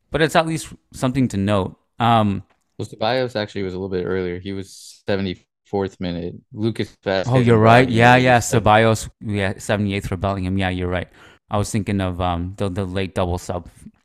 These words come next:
Speaker 1: uh, Brahim and, and Vazquez for Fede and Joselu. Yeah, so in that sense,
Speaker 2: Yeah.
Speaker 1: it is pretty noteworthy. Mm.
Speaker 2: Yeah, I think just one to watch. Like, let's see what happens next few games.
Speaker 1: So,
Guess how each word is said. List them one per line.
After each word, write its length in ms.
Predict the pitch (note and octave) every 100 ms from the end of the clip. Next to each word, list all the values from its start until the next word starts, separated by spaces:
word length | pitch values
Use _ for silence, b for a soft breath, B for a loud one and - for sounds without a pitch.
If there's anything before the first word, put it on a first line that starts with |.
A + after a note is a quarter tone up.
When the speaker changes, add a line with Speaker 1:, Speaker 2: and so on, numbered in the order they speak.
| _ _ _ - -
Speaker 1:
uh, 220 | G2 F2+
Brahim 440 | F2 G2+ G2 G2 F#2
and, 220 | F2 G2
and 160 | - F#2+
Vazquez 380 | F#2 F#2+ - F2+
for 140 | G2
Fede 240 | - G2+
and 160 | F2+ F2
Joselu. 340 | - F#2 F2 F2 b b b b b b b b b b b _
Yeah, 180 | A2+ A2+
so 200 | - A2+
in 80 | G2+
that 180 | G#2 A2
sense, 160 | A#2
Speaker 2:
Yeah. 80 | A2
Speaker 1:
it 60 | G#2
is 160 | G#2
pretty 200 | - G#2 G2
noteworthy. 440 | G2+ G#2+ F#2+ F#2+ - B B B B B B
Mm. 160 | G#2 G2
Speaker 2:
Yeah, 200 | A#2 A2+
I 40 |
think 200 | A2 C#3+
just 200 | B2+ G#2
one 220 | F#2 F#2+ G2+
to 60 |
watch. 440 | F#2 F#2+ F#2 - -
Like, 140 | E2+
let's 180 | F2+ -
see 120 | - F#2
what 100 | F#2
happens 680 | F#2 F#2 F#2+ F#2 - - _ _
next 240 | B2 G2 -
few 160 | -
games. 800 | F#2 F#2+ E2 _ _ _ F#2 - _ _ _ _ _ _ _ B B B B - _ _ _
Speaker 1:
So, 600 | - A2+ G#2 G2 F#2+